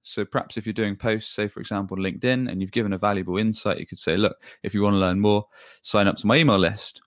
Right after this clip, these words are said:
or check out my website for more information, or check out this blog post." So both can link together.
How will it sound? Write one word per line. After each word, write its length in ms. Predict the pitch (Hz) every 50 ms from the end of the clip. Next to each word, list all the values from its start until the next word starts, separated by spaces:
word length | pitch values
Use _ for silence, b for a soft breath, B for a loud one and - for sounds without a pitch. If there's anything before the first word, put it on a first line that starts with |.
| _ _ -
or 460 | - 98 92 92 90 90 92 107 - _
check 280 | - - 117 107 - -
out 120 | 104 -
my 140 | 95 101 110
website 640 | 120 156 185 196 - - - - 98 90 82 - -
for 120 | - 104
more 200 | 98 98 98 95
information, 580 | 98 101 - 110 117 139 147 151 - - 98 92
or 80 | 92 85
check 240 | - - 107 113 -
out 120 | 117 - -
this 140 | 117 -
blog 280 | - - - - - -
post." 300 | - 95 82 92 101 -
So 140 | - 95 95 B B B B B B B -
both 240 | 160 185 185 - -
can 180 | - 143 143
link 200 | 143 139 - -
together. 540 | - 113 92 143 151 98 87 85 107 147